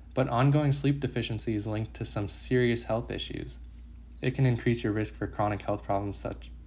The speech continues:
as heart disease, kidney disease, high blood pressure, diabetes, and stroke. Sleep deprivation has also been tied to weakened immune systems,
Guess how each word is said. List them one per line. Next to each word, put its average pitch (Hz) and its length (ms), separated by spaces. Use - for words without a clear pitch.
as 98 140
heart 104 280
disease, 107 380
kidney 127 400
disease, 107 460
high 113 200
blood 101 280
pressure, 101 400
diabetes, 107 600
and 110 200
stroke. - 400
Sleep 151 260
deprivation 120 560
has 107 140
also 110 300
been 107 180
tied 104 320
to - 80
weakened 107 400
immune 107 280
systems, 131 580